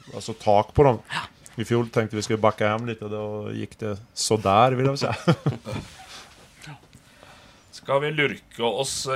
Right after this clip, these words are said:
Speaker 3: inn i breddefotballens glade verden en liten tur, da, kanskje? Det er, eh, det har jo skjedd utrolig mye, selvfølgelig. Eh, det har jo vært en del bråk, eh, bråk og bråk, det har i hvert fall vært litt styr rundt Sundet to. <laughs> Da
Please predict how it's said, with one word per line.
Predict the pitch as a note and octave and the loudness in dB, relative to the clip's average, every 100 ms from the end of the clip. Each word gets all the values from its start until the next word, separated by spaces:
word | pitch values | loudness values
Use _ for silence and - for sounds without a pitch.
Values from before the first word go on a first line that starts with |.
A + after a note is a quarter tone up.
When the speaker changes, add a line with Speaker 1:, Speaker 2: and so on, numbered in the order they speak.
| - | -6
Speaker 3:
inn | A2+ A2 B2 | -8 -8 -6
i | C3 C3+ | -6 -2
breddefotballens | C#3 G#2+ F#2+ G2 - G2+ A#2 C3+ C3 | -2 -2 -4 -8 -2 -2 -2 -6 -10
glade | C3+ C3 B2 C3+ | -2 2 2 2
verden | C3+ C3+ D#3 | 0 0 -4
en | E3 | -4
liten | E3+ E3+ G3+ | -4 -8 -8
tur, | A#3 | -6
da, | D#4+ E4 - | 0 2 2
kanskje? | F3+ - F3+ F3 D3+ | 0 0 2 2 2
Det | D3 C3+ | 0 0
er, | A2 A#2 B2+ C3+ | 2 4 4 4
eh, | C3+ C#3 C#3+ C#3+ | 0 0 0 0
det | C3+ A#2+ | -4 0
har | A#2 | 0
jo | B2+ | 0
skjedd | B2 B2+ - | -2 -4 -8
utrolig | - D3 D4 E3+ A#2 | -10 -6 -4 -4 -4
mye, | A2+ G2+ G2 G2+ | -8 -6 -4 -4
selvfølgelig. | G2 A2 G#2+ F#2+ G2+ G#2 G2+ | -6 -4 -4 -4 -6 -4 -4
Eh, | G2+ G2 G2+ G2+ F#2+ _ _ _ _ _ - - - _ | -4 -4 -4 -4 -6 _ _ _ _ _ -20 -20 -20 _
det | - C#3 | -6 -2
har | C3 | 0
jo | |
vært | A#2+ - | 0 -2
en | B2+ A#2+ | -4 -2
del | B2+ | -2
bråk, | B2 A2 A#2 C#3 - - | 0 0 0 -2 -8 -10
eh, | C#3 C3+ A2 | -6 -4 -6
bråk | - E2+ F#2+ - | -8 -10 -10 -12
og | G2+ | -10
bråk, | F#2 B2+ | -10 -8
det | C3 | -8
har | |
i | A2+ | -8
hvert | A#2 | -4
fall | G#2+ | -4
vært | - | -4
litt | A#2 A#2+ - | -10 -10 -10
styr | - - B2+ F#3+ D3 - A#2+ | -10 -6 -4 -4 -4 -12 -10
rundt | C#3 - | -10 -8
Sundet | - A#2+ D#3+ | -6 -4 -4
to. | G3 A3+ E3+ - _ - - | -4 -4 -6 -10 _ -12 -10
<laughs> | - C#3+ - - - - - | -8 -10 -12 -6 -6 -4 -6
Da | A2+ | -4